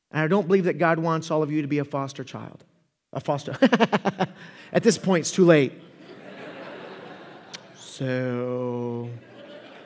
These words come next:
but you're like, "If somebody will pay for my bills, I'll take it." <laughs> How many of us? No, don't, don't even. I don't, I don't wanna make fun of this situation. Um, but I don't think that everybody here should be a foster parent either. I, I don't.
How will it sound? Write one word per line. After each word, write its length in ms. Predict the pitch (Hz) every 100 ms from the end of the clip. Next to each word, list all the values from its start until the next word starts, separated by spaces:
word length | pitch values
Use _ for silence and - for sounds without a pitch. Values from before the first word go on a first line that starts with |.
| - - - _ _ _ _ -
but 160 | 139
you're 100 | 170
like, 220 | 151 139
"If 80 | 127
somebody 260 | - 135 131
will 80 | 127
pay 140 | 131
for 100 | 127
my 140 | 131
bills, 240 | 127 131 120
I'll 100 | 123
take 220 | 131 127
it." 180 | 113 - - - - - - - - - - - - -
<laughs> 80 | 185 - 156 - 196 190 - - 175 - 202 160
How 100 | 160
many 100 | 170
of 80 | 151
us? 240 | 156 139 -
No, 180 | 175
don't, 320 | 147 - 196 -
don't 160 | - 170
even. 200 | 156 131 - - -
I 60 | 175
don't, 120 | 165
I 60 |
don't 180 | 170 175
wanna 140 | 170 156
make 180 | 156
fun 200 | 151 160
of 80 | 151
this 120 | 139
situation. 840 | - 135 - 135 160 170 131 123 120 - - -
Um, 320 | 147 139 135 131 -
but 80 | 165
I 80 | 175
don't 160 | 190
think 140 | 190 170
that 100 | 160
everybody 280 | 165 156
here 120 | 156 151
should 180 | 156
be 80 | 147
a 60 | 139
foster 420 | - 139 139 139
parent 380 | 139 135 127 -
either. 460 | 143 135 - - - _ _ -
I, 240 | 135 127
I 40 | 135
don't. 340 | 131 123 -